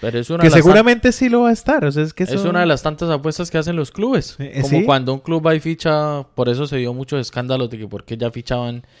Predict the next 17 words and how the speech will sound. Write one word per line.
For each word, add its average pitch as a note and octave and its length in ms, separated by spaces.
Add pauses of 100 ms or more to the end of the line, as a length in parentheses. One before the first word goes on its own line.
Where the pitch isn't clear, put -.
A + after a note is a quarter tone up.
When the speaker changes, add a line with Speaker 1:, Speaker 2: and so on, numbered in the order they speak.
(320)
Speaker 1:
niños B2 340
de A2 100
doce, B2 360
trece, B2+ 340
catorce A#2+ 420
años. C#3 380
En A2+ 120
ese C3 180
momento B2+ 340
Barcelona B2 480
hizo C3+ 160
la C3 80
apuesta C#3+ 340
donde A#2+ 180
no A#2 100
hubiera C#3+ 200
salido, C#3 440